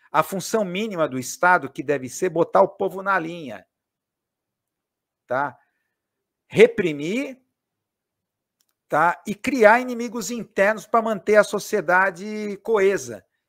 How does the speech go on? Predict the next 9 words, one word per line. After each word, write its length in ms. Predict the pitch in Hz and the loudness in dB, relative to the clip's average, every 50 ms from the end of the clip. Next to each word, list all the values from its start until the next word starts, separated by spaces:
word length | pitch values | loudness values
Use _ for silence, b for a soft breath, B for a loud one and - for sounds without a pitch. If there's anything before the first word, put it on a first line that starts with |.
| _ _ _ _ _ _ - | _ _ _ _ _ _ -4
Arrumar, 460 | 127 135 147 202 202 190 185 185 185 | -4 -4 -4 -6 -6 -4 -4 -4 -4
encontrar 500 | 170 151 - 185 196 185 - 170 175 180 | -4 -8 -10 -10 -10 -6 -2 -2 -2 -2
inimigos 440 | 180 160 147 143 139 131 131 120 - | -2 -4 -8 -10 -10 -10 -10 -12 -12
internos 800 | 139 127 - - 123 113 104 98 101 95 92 - - - - _ _ _ _ _ _ | -14 -8 -2 0 0 2 0 -2 -6 -12 -20 -20 -20 -20 -20 _ _ _ _ _ _
e 80 | - 208 | -4 -2
mandar 440 | 202 208 202 180 160 135 175 196 208 | 2 2 2 2 6 6 6 6 6
bala. 500 | 190 175 151 143 147 123 104 92 80 _ _ _ _ _ _ _ _ _ _ _ _ _ _ _ _ _ _ _ _ _ _ _ _ _ _ _ _ _ _ _ - | 2 0 0 0 -2 -4 -6 -10 -16 _ _ _ _ _ _ _ _ _ _ _ _ _ _ _ _ _ _ _ _ _ _ _ _ _ _ _ _ _ _ _ -8
E 200 | 214 247 277 - | -6 -6 -6 -6
necropolítica. 1200 | - 175 165 170 170 165 - 220 226 - - 330 311 311 302 285 - - - - - - 113 104 | -2 2 2 2 4 4 2 0 0 0 0 0 0 0 0 -2 -4 -8 -18 -16 -14 -14 -14 -14